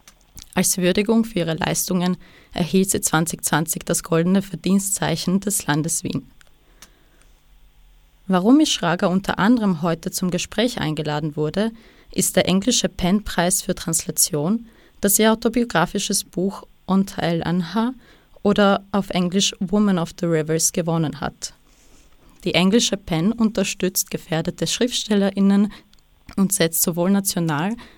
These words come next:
als auch international für Meinungsfreiheit ein. Für pen Translates Preise werden Bücher auf der Grundlage herausragender literarischer Qualität, der Stärke des Verlagsprojekts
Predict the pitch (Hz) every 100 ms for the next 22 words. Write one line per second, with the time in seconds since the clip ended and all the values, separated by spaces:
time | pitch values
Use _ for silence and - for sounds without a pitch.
0 | _ _ _ - 202 202 202 - 208 247
1 | - 185 165 - 156 156 - 202 151 147
2 | - - - 156 165 - - - 160 170
3 | 147 160 151 156 - _ _ _ - -
4 | - - - _ _ - 196 196 202 262
5 | 269 190 190 - 220 226 - 202 208 202
6 | 185 180 180 180 180 - 185 - - -
7 | 185 180 156 165 160 160 147 - - 185
8 | 185 180 170 160 165 165 151 160 165 170
9 | - 160 156 - 156 233 - - - -
10 | - - - - 180 - 170 202 - 180
11 | 165 - 156 151 196 - - 220 208 214
12 | - -